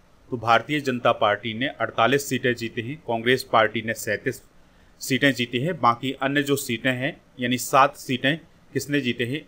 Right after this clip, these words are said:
अन्य पार्टियों ने जीती हैं या निर्दलीयों ने जीती हैं। हरियाणा में विधानसभा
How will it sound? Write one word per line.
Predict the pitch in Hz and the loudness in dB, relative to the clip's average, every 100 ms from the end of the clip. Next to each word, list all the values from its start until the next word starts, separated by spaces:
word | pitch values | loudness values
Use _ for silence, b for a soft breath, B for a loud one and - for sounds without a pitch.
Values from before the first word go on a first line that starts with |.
| - | -2
अन्य | 139 139 | 0 2
पार्टियों | 110 104 101 98 | 4 4 0 -4
ने | 123 | -4
जीती | 127 110 90 | -4 -8 -10
हैं | 90 - 117 | -12 -10 -4
या | 120 | 0
निर्दलीयों | 123 113 123 123 123 117 | 0 2 2 4 2 0
ने | 107 98 | -4 -6
जीती | 101 95 | -12 -12
हैं। | 92 95 - - b b | -14 -16 -20 -20 b b
हरियाणा | 123 123 131 143 | -2 4 6 6
में | 151 | 2
विधानसभा | 123 113 123 123 135 131 | -2 0 0 2 4 4